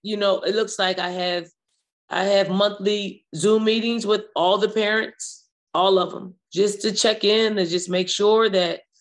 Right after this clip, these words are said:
you know, this is what's happening here at the beginning of the season. Um, we have a, a Zoom, um, just to let them know exactly what's going on. This is what your, what you, this is what your daughter's feeling right now, and it's new.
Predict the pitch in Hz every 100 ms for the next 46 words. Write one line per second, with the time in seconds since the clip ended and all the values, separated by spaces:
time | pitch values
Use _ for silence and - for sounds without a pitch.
0 | _ _ _ - 175 175 175 185 - 165
1 | 165 185 202 208 220 214 208 214 208 170
2 | 165 170 202 196 185 175 - 208 202 208
3 | 214 208 _ _ _ _ _ - 160 165
4 | - - 165 180 180 175 180 - - 156
5 | 180 202 202 208 202 202 _ _ _ _
6 | - 165 165 160 160 160 160 185 _ _
7 | _ - 156 214 214 - 196 180 - _
8 | _ 165 196 196 196 196 196 196 170 160
9 | 143 190 190 214 196 196 196 196 190 190
10 | 190 185 180 175 170 180 175 - 170 -
11 | - - _ - 185 - 196 185 185 170
12 | 180 175 - 196 208 208 202 190 190 190
13 | 190 165 156 185 214 208 202 196